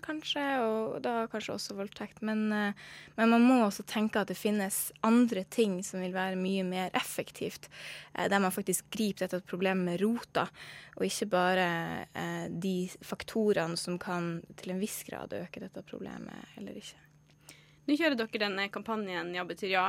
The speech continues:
Speaker 2: i år igjen, eh, men hva slags, eh, større endringer ønsker dere? Hva ønsker dere at man skal, myndighetene skal gjøre?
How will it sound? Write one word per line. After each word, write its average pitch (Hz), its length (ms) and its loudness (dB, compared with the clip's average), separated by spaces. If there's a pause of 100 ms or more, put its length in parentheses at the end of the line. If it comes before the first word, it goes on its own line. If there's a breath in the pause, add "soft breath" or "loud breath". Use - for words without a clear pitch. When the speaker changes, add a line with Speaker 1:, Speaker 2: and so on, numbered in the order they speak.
(120)
Speaker 2:
i - 160 -6
år 196 160 -2
igjen, 294 220 4 (260)
eh, 254 200 2
men 269 200 4
hva 320 160 2
slags, - 460 -6 (180)
eh, 220 240 4
større 302 400 0
endringer 196 400 -2
ønsker 180 240 -6
dere? 190 160 -6
Hva 233 120 4 (120)
ønsker 247 240 0
dere 180 160 -6
at 180 80 -14
man 175 100 -6
skal, 180 300 -4 (640)
myndighetene 233 500 2
skal 190 220 -2
gjøre? 196 220 2